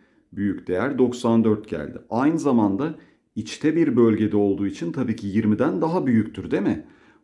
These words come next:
Tabii neden yirmiden daha büyük? İsterseniz şundan görebilirsiniz. Burada bakın iki tane açı var.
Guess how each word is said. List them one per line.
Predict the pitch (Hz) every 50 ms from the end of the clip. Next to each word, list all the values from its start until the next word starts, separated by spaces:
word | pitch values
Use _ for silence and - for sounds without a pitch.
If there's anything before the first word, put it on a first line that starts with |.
| _ _ 113 _
Tabii | - 127 117 101 107
neden | 110 107 123 135 139
yirmiden | 131 123 110 104 104 101 101 101 98
daha | 98 95 95 92
büyük? | 123 156 -
İsterseniz | 82 104 - - 113 110 104 - 104 107 101
şundan | - - 104 104 101 98 98 98
görebilirsiniz. | 92 95 95 98 98 98 98 - - 80 76 76 76 78 85
Burada | 98 98 98 98
bakın | 98 95 101 101 101 -
iki | 107 - - -
tane | 110 98 98 95
açı | 90 101 - - 110 98
var. | 104 123 127